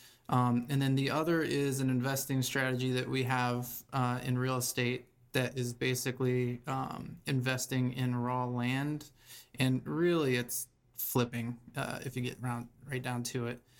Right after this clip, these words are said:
Um, but those will kinda be our key focuses. Those are, like, the two largest areas of our focus, um, that are at this point we think are gonna get us where we're trying to go, which is to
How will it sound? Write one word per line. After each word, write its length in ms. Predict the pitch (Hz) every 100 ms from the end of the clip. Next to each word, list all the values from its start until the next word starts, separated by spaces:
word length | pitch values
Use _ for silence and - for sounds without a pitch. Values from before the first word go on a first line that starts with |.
| - _ -
Um, 320 | 123 117 120 - _ _ _ _ _ _ -
but 80 | 160
those 140 | 185
will 80 | 190
kinda 260 | 185 160 156
be 140 | 156
our 180 | 143 120 - _
key 260 | - 170 170
focuses. 480 | 175 170 170 170
Those 160 | 160 165
are, 80 | 151
like, 180 | 135 117
the 140 | 123 - -
two 640 | - 147 147 147 143 143 - _ _ _ _ _ _
largest 720 | 170 131 127 131 135 143 - -
areas 320 | 139 143 139
of 100 | 127
our 160 | 120 120 - 151 135 - _
focus, 720 | - 135 135 139 - - - - _ -
um, 480 | 131 123 120 120 117 _ _ - - - _ -
that 120 | 131
are 180 | 127 123 - _ _ _ _ _ _ _ _ - -
at 240 | - 147 139
this 160 | 170 170
point 360 | - 165 135
we 120 | 139 127
think 320 | - 147 131
are 40 |
gonna 220 | 120 127
get 180 | 120 127
us 140 | 123 120
where 100 | 123
we're 100 | 120
trying 220 | 123 117
to 60 |
go, 320 | 113 117 120 120
which 240 | 120 120
is 240 | 117 117
to 340 | - - 117